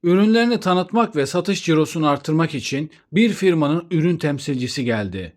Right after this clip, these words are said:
Gayet şık giyimli, tıraşlı, genç, yakışıklı bir temsilci. O heyecanı gözünde gördüm. "İyi ki geldiniz. Aylardır müşteri yok. Siz de gelmeseniz canımız çok sıkılır.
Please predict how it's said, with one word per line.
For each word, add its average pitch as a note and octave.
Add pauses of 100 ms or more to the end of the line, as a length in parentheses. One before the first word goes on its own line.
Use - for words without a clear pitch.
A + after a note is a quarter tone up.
(540)
Gayet A3
şık A#3
giyimli, B2+ (220)
tıraşlı, D3 (180)
genç, G3+ (160)
yakışıklı G3+
bir F3+
temsilci. A2+ (480)
O B3+
heyecanı G3+
gözünde E3
gördüm. C3 (920)
"İyi C#4
ki A#3
geldiniz. C#3+ (260)
Aylardır A3+
müşteri F#3
yok. B2 (340)
Siz B3+
de G#3+
gelmeseniz F#3+
canımız G3
çok -
sıkılır. B2